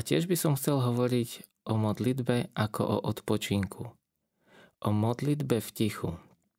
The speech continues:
Obe témy, láska k blížnym a osobná modlitba, veľmi úzko súvisia. Ježišu, ty si cesta k Otcovi. Ty si pravda a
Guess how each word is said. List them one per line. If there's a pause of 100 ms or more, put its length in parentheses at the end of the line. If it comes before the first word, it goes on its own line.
Obe
témy, (240)
láska
k
blížnym (400)
a
osobná
modlitba, (320)
veľmi
úzko
súvisia. (520)
Ježišu, (240)
ty
si
cesta
k
Otcovi. (640)
Ty
si
pravda
a